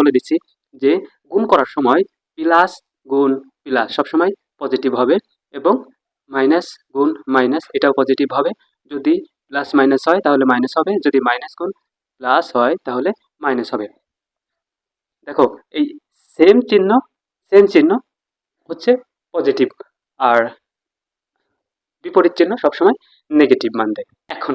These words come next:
কথাটা হচ্ছে, যদি এমন ধরনের সহজ অথচ গুরুত্বপূর্ণ, আস্তে আস্তে সহজের মাধ্যমে অ্যাডভান্স পর্যায়ে যদি ম্যাথমেটিক্সে বিশেষ দক্ষতা অর্জন করতে চাও, তাহলে কিন্তু এখনই, এখনই চ্যানেল সাবস্ক্রাইব করো এবং Facebook-এ হলে ফলো দিয়ে সাথে থাকো।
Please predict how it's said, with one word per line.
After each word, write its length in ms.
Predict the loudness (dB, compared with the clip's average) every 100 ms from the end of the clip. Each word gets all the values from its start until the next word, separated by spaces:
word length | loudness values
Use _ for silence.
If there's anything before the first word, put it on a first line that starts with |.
| -4
কথাটা 240 | -4 -4 -6
হচ্ছে, 240 | -6 -4 -4 -6 _ _ _ _
যদি 220 | -4 0 -2 -4 _ -12
এমন 160 | -4 -2 -2
ধরনের 360 | 2 2 2 -4 _ _ _ -2
সহজ 360 | 2 4 2 0 -8
অথচ 200 | -4 2 2 2 -12 -8
গুরুত্বপূর্ণ, 520 | -4 0 0 4 6 4 2 -4 _ -20
আস্তে 160 | -10 -6
আস্তে 140 | -4 -6 0
সহজের 260 | 2 4 2
মাধ্যমে 220 | 0 -4 -2
অ্যাডভান্স 380 | -4 -2 -6 -2 2
পর্যায়ে 320 | 2 2 0
যদি 120 | 2 0 -2
ম্যাথমেটিক্সে 460 | -4 -4 -2 -4 -4
বিশেষ 180 | -6 -2 -2
দক্ষতা 280 | 0 0 2
অর্জন 160 | 2 -2
করতে 140 | -2 -4
চাও, 100 | -4 -6 _ _
তাহলে 160 | -10 -8
কিন্তু 140 | -8 -6 -6
এখনই, 400 | 0 0 2 0 0 -2 _ _ _
এখনই 320 | -6 -4 -4 -6 _ _
চ্যানেল 200 | -10 -8 -2
সাবস্ক্রাইব 340 | -4 0 -2 0
করো 140 | 2 2 0 _ -8
এবং 160 | -4 -6 -8 _
Facebook-এ 360 | -6 -4 -4 -2
হলে 140 | -2 -4 -10 _ _
ফলো 160 | -2 0
দিয়ে 140 | 2 2 0
সাথে 160 | -4 -2
থাকো। 180 | -6